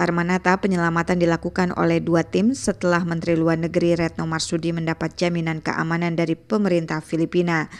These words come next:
Proses evakuasi terhadap tujuh belas warga Indonesia itu dimulai hari Kamis pukul tujuh pagi waktu setempat dan berlangsung seharian. Evakuasi sempat tertunda beberapa hari karena situasi dianggap belum memungkinkan.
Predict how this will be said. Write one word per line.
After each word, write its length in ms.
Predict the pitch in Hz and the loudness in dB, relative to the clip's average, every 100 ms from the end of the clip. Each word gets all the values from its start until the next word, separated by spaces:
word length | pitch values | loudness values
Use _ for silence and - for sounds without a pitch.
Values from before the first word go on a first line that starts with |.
| - - - - | -18 -18 -18 -2
Proses 400 | 170 165 180 - | 0 2 0 0
evakuasi 720 | 175 175 170 185 185 185 190 | -2 -2 2 4 4 4 0
terhadap 400 | 190 180 175 170 | 2 0 0 -2
tujuh 240 | 175 165 | -2 0
belas 320 | 165 180 185 | 2 2 2
warga 400 | 180 180 175 180 | 2 2 2 0
Indonesia 480 | 175 170 165 165 160 | 0 -2 -2 -2 -2
itu 240 | 165 - 185 | -2 0 0
dimulai 480 | 170 165 170 165 | 0 0 0 0
hari 240 | 160 160 160 | 0 -2 -2
Kamis 400 | 170 165 196 240 | -2 0 0 -2
pukul 400 | - 175 170 156 | -4 -4 -2 -2
tujuh 240 | 165 160 | -4 -4
pagi 400 | - 185 165 185 | 0 0 2 2
waktu 320 | 170 165 - | 2 0 0
setempat 480 | 160 - 156 202 254 - - - - | -2 -2 -2 0 0 -2 -20 -20 -2
dan 240 | - 208 202 | 4 4 6
berlangsung 560 | 185 180 165 - 156 | 4 2 0 -4 -4
seharian. 720 | - 156 160 165 165 160 151 - - - - | -4 0 0 4 2 2 -4 -12 -20 -20 -4
Evakuasi 580 | 170 185 180 185 180 180 | -2 0 2 2 2 0
sempat 380 | 180 185 180 - | 0 -2 -2 -4
tertunda 400 | 175 196 185 185 | -4 -2 2 2
beberapa 480 | 170 170 170 165 165 | 2 2 2 0 -2
hari 320 | 165 180 196 | 0 0 0
karena 320 | 185 175 170 | -2 -2 -4
situasi 560 | - 196 180 165 165 156 | -4 -2 0 0 -2 -2
dianggap 400 | 151 160 160 - | -2 -2 -6 -2
belum 320 | 170 170 160 | 0 0 0
memungkinkan. 800 | 156 165 160 170 165 175 156 | -4 -4 -2 -2 2 0 0